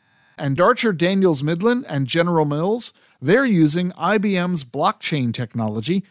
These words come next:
to trace the origin and quality of the oats that go into Cheerios and Nature Valley brands. You can scan a Q R code that's on the package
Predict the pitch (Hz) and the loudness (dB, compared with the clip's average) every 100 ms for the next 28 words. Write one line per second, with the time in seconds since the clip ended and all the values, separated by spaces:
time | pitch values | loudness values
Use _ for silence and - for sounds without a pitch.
0 | _ - 151 - 190 175 - 147 170 196 | _ -12 -8 -2 0 0 -2 -4 2 4
1 | 226 196 220 214 160 147 - 220 254 160 | 4 2 -2 -2 -6 -10 -6 0 2 0
2 | 101 78 _ - 135 131 147 190 233 - | -4 -12 _ -6 -4 -2 -2 0 0 0
3 | - 185 180 175 143 - - 214 214 202 | -2 -2 0 0 0 -4 -4 -2 2 4
4 | 202 - - 196 170 170 185 160 147 143 | 4 0 -2 0 0 0 -2 -2 -2 -2
5 | 147 165 190 139 80 67 - _ _ _ | -4 -2 -4 -6 -10 -18 -20 _ _ _
6 | - 120 139 - - 196 190 156 - - | -20 -12 -6 -4 -4 -4 -4 -6 -8 -8
7 | 254 156 113 - 120 151 160 - 165 175 | -2 -2 -2 -4 -2 -2 -6 -6 -6 -6
8 | - 247 226 127 - | -8 -10 -10 -12 -18